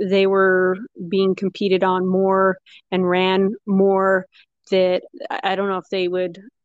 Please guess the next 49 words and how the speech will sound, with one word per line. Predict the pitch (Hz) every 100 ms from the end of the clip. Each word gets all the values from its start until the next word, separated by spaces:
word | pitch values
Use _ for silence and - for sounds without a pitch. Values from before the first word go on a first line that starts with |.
| _ _ _ _ _ _ _ -
physically, | 233 196 190 208 202 202 208 208
I |
mean, | 208 196
especially | - 233 202
the | 180
first | - 196 -
horse | - 185 -
that |
I | 185
rode | 185 190 -
for | 190 190
him, | 190 _ _ _ -
physically, | 254 202 185 190 180 180
he | 220 208
couldn't | 208 185 185
handle | 185 190 196 175
more, | 185 180 180 185
that | 190
he | 208
just | 185 180 -
would | 185
run | 185 190
and | 185 175 -
turn | 190 180 180
so | - - 190 180
hard. | - 185 185 185 180 _ - -
So | - 226
that, | 196 196 -
you | 277
know, | 233 185
so | -
just | 196 208 -
really | - 208 202 185
competing | - 190 208 196 185
once | 185 185 -
a |
month | 196 185 185
or | 185
a | 175
couple | - -
times | - 185
a | 190
month | 190 185 -
was | 180
about | 180 175 170 -
right | 175 180 -
for | 185
him. | 190 185 190 - _ _ _ _
And, | - 196 190 185